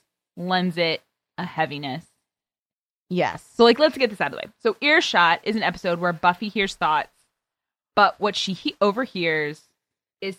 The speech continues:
Speaker 1: someone planning to shoot up their school.
Speaker 2: Or at least kill everyone.
Speaker 1: Kill everyone. Sorry, you're right. Kill everyone.
Speaker 2: Yeah.
Speaker 1: And the episode, uh, the climax of the episode is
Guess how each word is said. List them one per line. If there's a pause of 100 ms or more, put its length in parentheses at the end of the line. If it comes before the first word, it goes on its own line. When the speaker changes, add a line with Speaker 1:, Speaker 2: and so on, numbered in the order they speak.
Speaker 1:
someone
planning
to
shoot
up
their
school. (540)
Speaker 2:
Or
at
least (220)
kill
everyone.
Speaker 1:
Kill
everyone. (240)
Sorry,
you're
right. (120)
Kill
everyone.
Speaker 2:
Yeah. (320)
Speaker 1:
And
the
episode, (220)
uh,
the
climax
of
the
episode
is